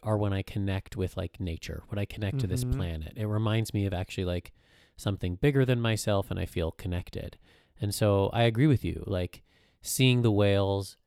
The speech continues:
Speaker 1: seeing those amazing sea turtles, like,
Speaker 2: Mm-hmm.
Speaker 1: those are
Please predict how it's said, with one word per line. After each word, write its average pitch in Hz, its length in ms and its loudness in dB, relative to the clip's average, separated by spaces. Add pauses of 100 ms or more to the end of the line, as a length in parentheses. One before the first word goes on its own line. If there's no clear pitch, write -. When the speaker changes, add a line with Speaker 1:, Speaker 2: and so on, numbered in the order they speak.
(280)
Speaker 1:
seeing 127 480 2
those 110 300 4
amazing 107 680 2
sea 101 280 -4
turtles, 95 800 0
like, 123 420 2
Speaker 2:
Mm-hmm. 143 120 0
Speaker 1:
those 127 360 4
are 113 300 4